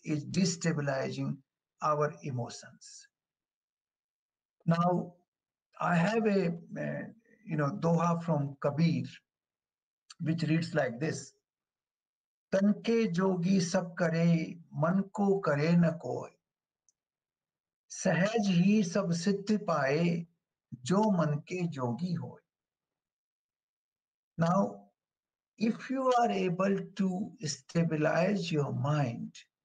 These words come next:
because we are all the time, you know, doing things for our body. We are taking bath, we are putting perfume, putting nice clothings.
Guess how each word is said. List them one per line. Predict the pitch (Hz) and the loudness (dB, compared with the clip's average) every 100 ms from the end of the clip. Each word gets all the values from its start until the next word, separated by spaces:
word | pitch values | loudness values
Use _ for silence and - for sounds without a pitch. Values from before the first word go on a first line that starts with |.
| _ _ _ _ - | _ _ _ _ -8
because | 156 185 196 | -4 0 0
we | 180 214 | 0 2
are | 214 220 | 2 2
all | 240 | 2
the | 220 | 0
time, | 202 180 175 175 175 - _ _ _ - | 0 0 2 0 -2 -8 _ _ _ -6
you | 185 | 0
know, | 175 165 | 2 2
doing | 151 170 202 196 170 | 0 2 4 4 2
things | - 196 175 | 2 4 2
for | - 170 165 | 0 2 2
our | - 147 131 | 2 0 2
body. | 156 156 120 - _ _ _ _ _ _ _ - | 0 2 0 -4 _ _ _ _ _ _ _ -2
We | 156 | 0
are | 151 143 139 - - _ _ _ _ _ | 2 2 -2 -8 -20 _ _ _ _ _
taking | 170 156 - 143 127 | -4 -2 -2 -2 0
bath, | 165 180 180 175 170 | 0 2 0 -2 -6
we | 156 147 | -2 2
are | 135 131 - _ _ _ _ _ - | 2 0 -6 _ _ _ _ _ -6
putting | 147 151 147 | -2 -2 -2
perfume, | 175 180 170 - 185 180 175 170 | 0 0 -2 -2 0 2 4 2
putting | 165 165 151 147 | 0 -2 0 0
nice | 147 147 147 | 2 0 -2
clothings. | - 185 196 180 180 180 175 - | -2 0 2 2 2 2 0 -4